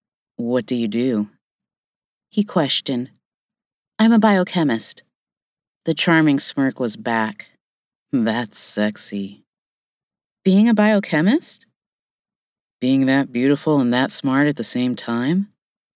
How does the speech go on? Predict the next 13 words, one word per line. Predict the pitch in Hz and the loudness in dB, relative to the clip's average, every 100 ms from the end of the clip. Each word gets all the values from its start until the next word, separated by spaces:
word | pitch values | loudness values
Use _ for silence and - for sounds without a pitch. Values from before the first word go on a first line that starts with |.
| _ _ _ _ | _ _ _ _
His | - 180 | -4 -4
compliment | - 180 175 170 151 131 - | 0 0 0 0 2 0 -2
hit | - 147 - | -4 -6 -4
differently. | 139 135 135 107 120 110 110 - _ _ _ _ _ _ - | -6 -4 -4 -4 -6 -6 -6 -12 _ _ _ _ _ _ -6
"Not | 156 180 | 0 4
only | 208 208 196 | 6 6 6
was | 175 156 | 4 0
I | 127 | -2
hot, | - 131 165 208 - _ _ _ _ - | -4 -4 -4 -6 -14 _ _ _ _ 0
my | 190 | 0
heart | 165 196 208 | 2 2 2
rate | 147 135 | -2 -2
tripled. | - - 208 160 117 | -2 0 2 2 0